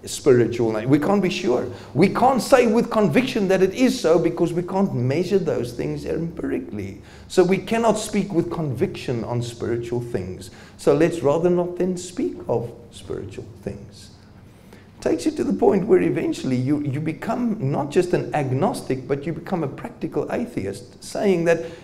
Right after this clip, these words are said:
it's actually not necessary for God to exist for us to really enjoy life and to do what we're doing anyway. Um,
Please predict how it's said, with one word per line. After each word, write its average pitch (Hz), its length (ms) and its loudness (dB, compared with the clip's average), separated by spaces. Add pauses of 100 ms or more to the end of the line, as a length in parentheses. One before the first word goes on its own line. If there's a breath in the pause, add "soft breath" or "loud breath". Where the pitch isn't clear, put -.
it's - 200 0
actually 269 440 0
not 185 340 -2
necessary 120 680 -6
for 113 200 -4
God 123 340 -2
to 131 180 -4
exist 117 680 -2
for - 180 0
us 254 180 -6
to - 160 -6
really 185 280 0
enjoy 190 280 -2
life 302 400 -8 (400 loud breath)
and 165 140 2
to 170 80 0
do 160 300 4
what 165 240 0
we're 185 120 4
doing 190 340 0
anyway. 262 500 -4 (560 loud breath)
Um, 127 400 0